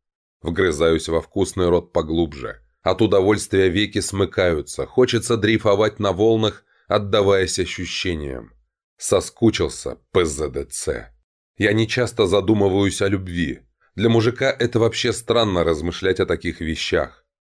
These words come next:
Нам ближе более реальное, вещественное. То, что можно потрогать или в лучшем случае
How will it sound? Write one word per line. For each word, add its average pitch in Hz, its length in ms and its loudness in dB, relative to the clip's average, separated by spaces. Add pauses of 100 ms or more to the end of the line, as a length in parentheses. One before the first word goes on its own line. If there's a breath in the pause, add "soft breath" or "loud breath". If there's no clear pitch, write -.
(200)
Нам 98 200 0
ближе 90 320 0
более 92 380 4
реальное, 85 600 0
вещественное. 73 1040 -6 (280)
То, - 100 6
что - 220 2
можно 117 320 2
потрогать 110 580 0
или 107 180 2
в 98 100 4
лучшем 113 360 0
случае 107 680 -2